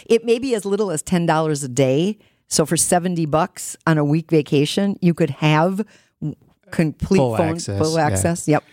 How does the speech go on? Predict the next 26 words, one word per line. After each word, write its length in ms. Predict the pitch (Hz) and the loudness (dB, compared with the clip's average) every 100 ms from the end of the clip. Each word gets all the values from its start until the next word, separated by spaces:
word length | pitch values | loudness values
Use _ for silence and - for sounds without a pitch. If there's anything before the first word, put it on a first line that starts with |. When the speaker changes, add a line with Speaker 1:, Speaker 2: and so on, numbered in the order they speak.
| - - | -12 -2
Speaker 2:
All 100 | 160 | 0
right. 140 | 175 | 0
Question 280 | - 202 208 | -2 -4 -2
for 100 | 190 | 0
Rose. 260 | 185 160 - | 0 0 -2
Can 140 | 180 | -4
she 160 | 156 170 | -2 -2
please 240 | - 226 | 0 0
clarify 480 | - 196 196 190 180 | 2 0 0 0 0
the 120 | 156 | 2
new 160 | 160 180 | 2 0
State 500 | - - 190 294 _ - | 0 0 0 -2 _ -4
Department 560 | 156 - 170 175 165 156 | -2 2 0 0 -2 -2
warnings 440 | 139 156 156 139 | 2 2 2 2
about 240 | 131 127 | 0 -2
travel 340 | - 147 147 147 | -2 -2 0 -2
to 160 | - | -4
parts 340 | 127 139 139 - | -2 0 0 0
of 120 | 113 | 0
Mexico? 580 | 113 123 - - - 95 | 0 0 -2 -2 0 2
Speaker 1:
Yes. 440 | 185 143 - - - | 2 0 -6 -10 -4
So 580 | - - 233 214 214 - | -2 0 0 0 -4 -6
there 480 | 170 156 208 262 - | -6 0 0 0 -2
are 560 | 208 185 170 170 185 175 _ - - - - - - 233 | -2 0 2 0 -2 -8 _ -2 0 0 -2 -2 0 0
seven 540 | 226 220 277 269 285 - | 0 -2 -4 -4 -6 -4
states 960 | - - - 202 143 _ - - - | -4 -4 -2 -2 -2 _ -8 -8 -8